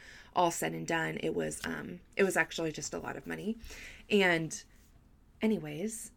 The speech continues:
it changed. Like, it's, I think it's changing my life. Let's just leave it at that. I can't say it has 'cause it's not been super long, but it's been a couple of months, and I have been very blessed with great sleep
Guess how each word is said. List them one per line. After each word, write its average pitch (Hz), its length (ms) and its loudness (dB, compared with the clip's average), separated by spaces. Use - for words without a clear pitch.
it 185 140 -4
changed. 156 540 -8
Like, 156 360 -6
it's, - 400 2
I 185 140 8
think - 200 -6
it's - 180 -6
changing - 360 -8
my - 120 -6
life. - 400 -12
Let's 190 280 -8
just - 220 -6
leave 156 180 -6
it 165 60 -8
at - 140 -10
that. - 340 -8
I 185 80 -4
can't - 300 -6
say 170 160 -2
it - 80 -4
has 220 420 6
'cause 175 220 0
it's - 240 -10
not 185 180 0
been 170 240 0
super 226 340 2
long, 202 340 2
but 175 140 4
it's - 120 -4
been 196 160 2
a 196 40 0
couple 208 280 -2
of 208 60 -2
months, 254 380 0
and 190 180 2
I 180 100 4
have 180 360 0
been 170 300 -2
very 175 320 -2
blessed 156 520 -6
with 165 260 -2
great - 320 -4
sleep - 360 -10